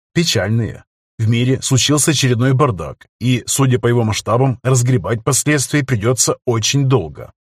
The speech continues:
если их вообще можно разгрести в принципе. Также Гарри открылось два неприятных обстоятельства. Во-первых, зомби было очень много, и все они были свежими. Некоторые выглядели так, словно их закопали в землю пару месяцев,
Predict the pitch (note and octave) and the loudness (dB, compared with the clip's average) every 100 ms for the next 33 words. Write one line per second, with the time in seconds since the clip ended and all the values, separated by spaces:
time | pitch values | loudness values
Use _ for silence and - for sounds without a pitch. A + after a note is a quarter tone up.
0 | - C#3+ C3+ C#3+ D3+ A2+ D3 E3 - A2 | -4 0 0 -2 -4 0 0 0 0 0
1 | F2+ A2+ A2+ B2 B2 A2+ C3 - C3+ A2+ | -2 0 0 2 0 0 0 0 0 -2
2 | - A#2 G#2+ - A#2+ - - _ _ _ | -2 0 0 -2 -4 -10 -14 _ _ _
3 | - C3 B2+ A#2+ G#2+ D#3+ D#3+ B2+ D3 C#3+ | 0 2 2 0 2 2 2 0 0 2
4 | B2 B2 E3 D3+ B2 C3 B2+ C3+ A#2 - | 2 2 2 2 2 0 0 -2 -2 -2
5 | G2 C2+ - - - - _ _ - D3+ | -4 -6 -8 -8 -10 -18 _ _ -2 -2
6 | C3 F2+ C#2+ D#2+ - _ G#2+ A2+ C#3 D3 | -2 -6 -10 -16 -20 _ -2 0 2 0
7 | C#3 G#2 C#3 C#3+ C3 C3 E3 E3+ A#2+ D2 | -2 0 2 2 2 0 2 2 0 -2
8 | A1+ - _ C3 G#2 G#2+ C3 D3 B2 B2 | -12 -18 _ -2 -2 0 2 2 2 2
9 | C3+ C3+ - _ - - A#2+ F2 D#2 C2 | 2 0 -2 _ -4 0 0 -2 -8 -14
10 | - _ _ - D3 C#3 D3+ C3+ D3 C#3+ | -20 _ _ -2 0 0 0 2 2 2
11 | C3+ C3+ B2+ C#3+ D#3+ - D3 C#3 - D#3 | 2 2 2 2 0 0 2 2 2 -2
12 | D#3 D#3 D3 C3+ A2+ A2+ G#2 F#2+ C2+ E2+ | 0 0 0 0 0 0 -2 -4 -8 -2
13 | C3+ D#3 C#3 A2 G2+ F2 F#2+ E2+ | 2 4 4 0 -2 -4 -6 -8